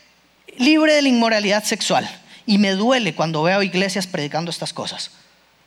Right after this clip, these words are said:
Diez consejos para ser libre de la inmoralidad sexual. ¿Por qué? Porque están basándose, sí, en la Biblia para dar consejos,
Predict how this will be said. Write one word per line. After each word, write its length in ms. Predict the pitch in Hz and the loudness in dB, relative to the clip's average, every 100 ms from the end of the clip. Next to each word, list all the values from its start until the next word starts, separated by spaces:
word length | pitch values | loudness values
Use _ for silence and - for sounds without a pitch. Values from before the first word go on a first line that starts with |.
| _ _ _ _ _ _ _ _ _ _ _ _ _ - | _ _ _ _ _ _ _ _ _ _ _ _ _ -2
Diez 320 | 226 359 359 | 0 0 0
consejos 460 | 339 311 330 320 - | 0 2 2 2 2
para 200 | 285 240 | 0 2
ser 160 | 269 | 0
libre 220 | 269 294 | 2 2
de 100 | 277 | 2
la 60 | 269 | 0
inmoralidad 340 | 247 226 214 | 2 2 0
sexual. 240 | 202 214 220 | -4 -4 -2
¿Por 180 | 247 247 | -2 0
qué? 240 | 381 359 - - | 0 0 -4 -14
Porque 280 | - 269 269 | -2 -2 0
están 520 | 262 - 320 339 339 | -2 0 2 2 2
basándose, 680 | 302 285 - 320 262 240 247 | 0 0 2 2 2 0 0
sí, 180 | 220 311 | 0 0
en 140 | 359 | 2
la 100 | 339 | 2
Biblia 300 | 320 311 311 | 4 2 2
para 160 | 311 262 | 2 2
dar 160 | 269 269 | 2 0
consejos, 580 | 285 - 320 277 175 | -2 0 -2 0 -4